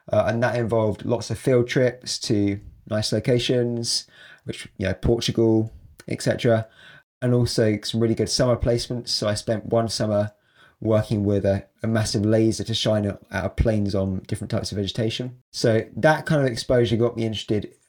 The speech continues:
a bit more, a bit more broadly in food security, uh, and other areas of research,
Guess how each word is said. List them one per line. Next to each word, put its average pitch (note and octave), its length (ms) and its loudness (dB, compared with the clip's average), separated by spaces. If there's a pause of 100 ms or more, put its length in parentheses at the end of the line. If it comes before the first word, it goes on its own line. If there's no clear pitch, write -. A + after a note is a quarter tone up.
a B2 80 0
bit C3 160 0
more, B2 380 0
a C3 60 -6
bit F3 180 -2
more D3 160 2
broadly C3 480 4
in A2+ 100 -2
food B2+ 260 0
security, A#2 880 0 (440)
uh, A2 180 2
and A#2 200 -4
other B2 200 2
areas G#2 360 2
of F#2 100 0
research, - 840 0